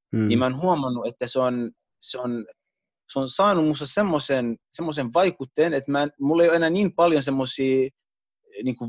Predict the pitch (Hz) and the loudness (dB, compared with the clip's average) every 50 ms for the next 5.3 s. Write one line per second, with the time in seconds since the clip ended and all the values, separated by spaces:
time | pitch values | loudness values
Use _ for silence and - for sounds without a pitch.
0 | 120 165 202 202 180 127 127 127 120 117 117 123 123 110 101 95 - 98 - 87 | 0 0 0 2 0 0 0 2 2 2 2 2 2 0 0 -2 -6 -8 -8 -8
1 | 80 _ - - _ _ - - - 151 - - - 208 214 180 156 104 - 220 | -10 _ -16 -20 _ _ -16 -14 -10 -4 -4 -2 0 0 0 0 0 -2 0 2
2 | 220 180 143 139 143 139 117 135 135 _ - 139 135 131 - - 143 147 - 170 | 4 4 4 4 0 0 -2 -10 -10 _ -8 -6 -6 -6 -8 -8 -8 -6 -4 0
3 | 190 190 160 147 139 135 - - 131 131 165 185 165 - 131 120 127 117 123 131 | 2 2 4 2 0 -2 -2 -2 -2 0 2 2 2 2 0 -2 -2 -2 0 2
4 | 131 120 117 113 - 110 101 104 101 98 - 131 151 160 - _ _ _ _ _ | 2 0 0 -2 -4 -6 -4 -4 -6 -2 0 0 0 0 -2 _ _ _ _ _
5 | _ - 127 107 104 147 | _ -6 -4 -2 0 2